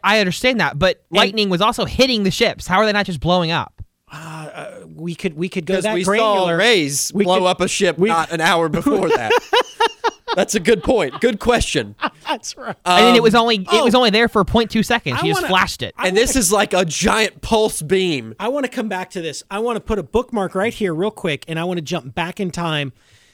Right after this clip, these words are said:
Speaker 2: to the desert scene.
Speaker 1: 'Cause you commented on this during the movie.
Speaker 2: Yeah.
Speaker 1: I remember
Speaker 2: The
Speaker 1: this.
Speaker 2: co-, uh, in the desert scene, gosh, this was, this is where I thought, "Okay." And I leaned forward in my chair, and I'm, like, rubbing my hands like, "Oh, yeah, here we go, here we go. Finally, finally, finally."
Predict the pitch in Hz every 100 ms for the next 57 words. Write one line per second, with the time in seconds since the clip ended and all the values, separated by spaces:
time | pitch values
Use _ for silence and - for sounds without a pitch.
0 | _ _ - 160 160 120 196 202 208 -
1 | - 175 139 151 156 226 269 214 156 143
2 | 135 135 - 156 147 135 107 98 202 -
3 | - 120 160 180 131 104 165 - 220 190
4 | 175 180 190 185 175 139 202 220 254 -
5 | 214 170 143 - 180 170 - 220 208 180
6 | - _ _ _ - 277 302 233 233 190
7 | 190 196 165 - _ _ 170 185 - 151
8 | 92 _ - 160 147 156 202 233 - 226
9 | 202 185 175 - - 165 123 156 160 156
10 | 147 139 165 165 160 156 151 143 120 139
11 | 127 - _ _ - 123 131 123 104 156
12 | 135 127 127 110 147 139 127 107 - 156
13 | 139 131 113 - 135 120 - 147 139